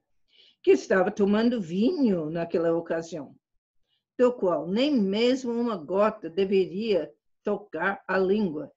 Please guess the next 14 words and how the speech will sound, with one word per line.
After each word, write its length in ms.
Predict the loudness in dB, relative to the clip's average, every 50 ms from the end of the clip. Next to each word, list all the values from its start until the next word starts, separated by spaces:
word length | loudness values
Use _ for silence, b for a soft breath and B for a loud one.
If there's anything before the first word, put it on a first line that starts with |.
| _ _
de 120 | -4 -4
um 200 | -2 -2 -4 -4
budista. 680 | -4 -4 -4 -4 -4 -6 -8 -8 -10 -12 -18 -20 -20 -20 _ _ _ _ _ _ _ _ _ _ _ _ _ _ _ _ _ _ _ _ _ _ _ _ _ _ _ _ _ _ _ _ _ _ _ _ _ _ _ _ _ _ _ _ _ _ _ _ _ _ _ _ _ _ -8
"Olá, 440 | -4 -2 -2 -2 0 0 2 4 4
irmão", 600 | 4 4 4 2 0 0 0 -2 -4 -6 -10 -14 _ _ _ _ _ _ _ _ _ _ _ _ _ _ _ _ _ _ _ _ _ _ -6
o 120 | -4 -4 -2
saudou 760 | -2 -2 0 0 0 -2 -4 -4 -6 -6 -6 -6 -8 -12 _ _ _ _
Tanzan. 580 | -4 -4 -4 -4 -6 -8 -10 -10 -10 -10 -12 -14 -20 _ _ _ _ _ _ _ _ _ _ _ b b b b b b b b _ -8
"Você 260 | -8 -4 -2 0 0
não 260 | 2 2 2 0 0
gostaria 680 | 0 -2 -2 -2 -4 -6 -8 -6 -4 -2 0 2 0 0
de 140 | 0 -2 -2
uma 180 | -2 -2 -4
bebida?" 600 | -6 -8 -8 -8 -4 -2 -2 -2 0 -2 -4 -4